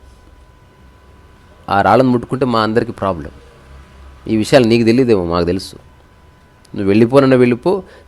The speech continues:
తిరిగి ఇల్లన్నా కట్టు, ఈ రెండిట్లో ఏదో ఒకటి చెయ్యి, అనవసరంగా డిస్కస్ చేయకు నాతో.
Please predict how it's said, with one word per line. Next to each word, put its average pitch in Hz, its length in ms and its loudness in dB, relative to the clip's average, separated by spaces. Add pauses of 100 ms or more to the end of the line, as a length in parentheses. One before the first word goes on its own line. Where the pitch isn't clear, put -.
తిరిగి 135 180 4
ఇల్లన్నా 135 300 6
కట్టు, - 280 0 (840)
ఈ - 20 -2
రెండిట్లో 117 280 0
ఏదో 113 200 4
ఒకటి 107 240 0
చెయ్యి, 107 400 -8
అనవసరంగా 110 360 -4
డిస్కస్ 90 420 -6
చేయకు 73 180 -6
నాతో. - 260 -18